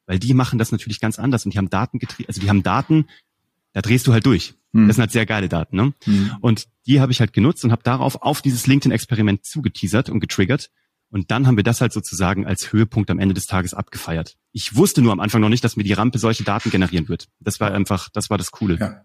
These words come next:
Speaker 2: Wahnsinn. Also eine richtige Kampagne für diesen Hero-Content im Prinzip, die du nach zwei Wochen ausgefeuert hast.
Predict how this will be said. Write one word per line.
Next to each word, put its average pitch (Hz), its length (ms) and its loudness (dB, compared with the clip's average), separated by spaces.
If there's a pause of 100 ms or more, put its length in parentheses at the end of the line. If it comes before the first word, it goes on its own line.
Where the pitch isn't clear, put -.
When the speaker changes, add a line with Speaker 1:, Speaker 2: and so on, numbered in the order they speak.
(100)
Speaker 2:
Wahnsinn. 107 340 0
Also 95 140 -2
eine 104 80 2
richtige 110 260 -2
Kampagne 110 540 0
für 123 260 -2
diesen 110 200 -2
Hero-Content 107 640 0
im - 40 -12
Prinzip, 104 280 -6
die 101 60 -4
du - 60 -4
nach 101 60 -6
zwei 101 240 -2
Wochen 95 100 -8
ausgefeuert 98 480 -8
hast. - 320 -12